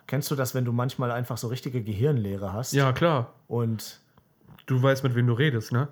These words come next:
Speaker 2: <laughs>
Speaker 1: Warum komm ich grad nicht drauf? Dieser Name, ne? Der ist einfach so richtig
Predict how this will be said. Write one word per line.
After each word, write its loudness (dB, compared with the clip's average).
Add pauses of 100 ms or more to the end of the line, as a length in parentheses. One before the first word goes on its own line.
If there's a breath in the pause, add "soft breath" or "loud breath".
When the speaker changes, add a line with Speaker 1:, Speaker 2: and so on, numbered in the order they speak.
Speaker 2:
<laughs> 4 (1600 loud breath)
Speaker 1:
Warum 0
komm -2
ich -4
grad -6
nicht -8
drauf? -6
Dieser -2
Name, 0
ne? 0
Der 0
ist -4
einfach -6
so -6
richtig -8